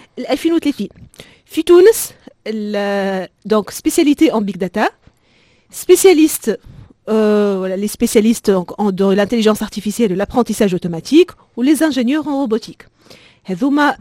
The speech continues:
ال-، لي توندونس دو لومبلوا من هنا ل ألفين وثلاثين. Au niveau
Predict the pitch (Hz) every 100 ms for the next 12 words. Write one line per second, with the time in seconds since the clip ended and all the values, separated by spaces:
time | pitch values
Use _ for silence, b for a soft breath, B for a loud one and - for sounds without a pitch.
0 | 247 247 247 240 233 233 220 B B B
1 | 208 285 262 247 220 185 - - 185 180
2 | 247 214 202 185 226 349 - - 240 247
3 | 285 240 247 277 269 247 - 180 - b
4 | b b b b b b _ _ _ 254
5 | 277 294 247 359